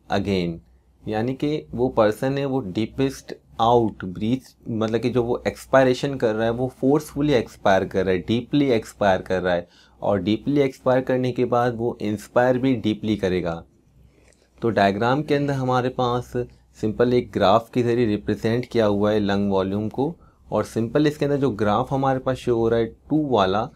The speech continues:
वो इसकी नॉर्मल ब्रीथिंग को शो कर रहा है, और वन and थ्री जो है, यानी कि उसका पहले वो डीपेस्ट एक्सपायरेशन कर रहा है, यानी कि वो ग्राफ नीचे जा रहा है, यानी कि लंग वॉल्यूम कम हो रहा है।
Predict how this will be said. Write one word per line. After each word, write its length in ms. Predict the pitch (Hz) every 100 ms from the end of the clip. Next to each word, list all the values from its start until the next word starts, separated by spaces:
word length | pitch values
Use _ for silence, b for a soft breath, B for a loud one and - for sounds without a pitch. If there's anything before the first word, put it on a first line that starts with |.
| b b 107
वो 180 | 127
इसकी 220 | 139 - 139
नॉर्मल 420 | 120 113 123 127
ब्रीथिंग 380 | 110 110 117 104
को 100 | 104
शो 240 | - 92
कर 180 | 92 87
रहा 120 | 87
है, 160 | 87 - b b b
और 200 | 104 104
वन 320 | 92 104 117 143
and 180 | 156 156
थ्री 200 | - 127 135
जो 160 | 131
है, 220 | 120 123 127 b -
यानी 280 | 113 117 123
कि 80 | 135
उसका 260 | 131 131 123 - _ - -
पहले 220 | 113 113 131
वो 140 | 135
डीपेस्ट 680 | 104 113 117 - 139 139 - 135 - -
एक्सपायरेशन 760 | 107 - - 117 117 117 - 120
कर 160 | 104
रहा 80 | 101
है, 60 | 98
यानी 180 | 104 113
कि 80 |
वो 140 | 127 120
ग्राफ 440 | 104 110 120 -
नीचे 340 | 117 117 - 107
जा 200 | 104 92
रहा 100 | 95
है, 60 |
यानी 180 | 98 104
कि 160 | 120 107
लंग 320 | 101 110 117
वॉल्यूम 400 | 113 117 135 165
कम 280 | - 123 127
हो 240 | 110 95
रहा 120 | 92
है। 160 | 90